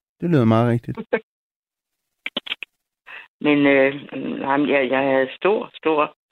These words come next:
Speaker 2: kæmpe fornøjelse af at spille håndbold.
Speaker 1: Og hvad med, altså, øh, har du nogle børn, Birgit?
Speaker 2: Ja.
Speaker 1: Og har du sendt dem til sport?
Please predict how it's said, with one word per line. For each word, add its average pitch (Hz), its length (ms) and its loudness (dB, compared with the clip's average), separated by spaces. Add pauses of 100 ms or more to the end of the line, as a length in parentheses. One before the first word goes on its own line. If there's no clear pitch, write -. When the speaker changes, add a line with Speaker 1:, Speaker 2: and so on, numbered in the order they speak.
(300)
Speaker 2:
kæmpe 180 340 -2
fornøjelse 143 540 0
af 143 120 -4
at 151 120 -10
spille - 220 -8
håndbold. - 440 -6 (880)
Speaker 1:
Og 123 160 -2
hvad 127 140 4
med, 151 400 2
altså, 120 260 0
øh, 107 420 2 (160)
har - 160 0
du 117 100 2
nogle 151 340 4
børn, 139 260 2 (840)
Birgit? 127 220 4 (140)
Speaker 2:
Ja. 185 120 -6 (480)
Speaker 1:
Og 113 100 4
har 127 60 2
du 107 140 -2
sendt 113 340 0
dem 143 200 4
til 151 480 4
sport? - 540 0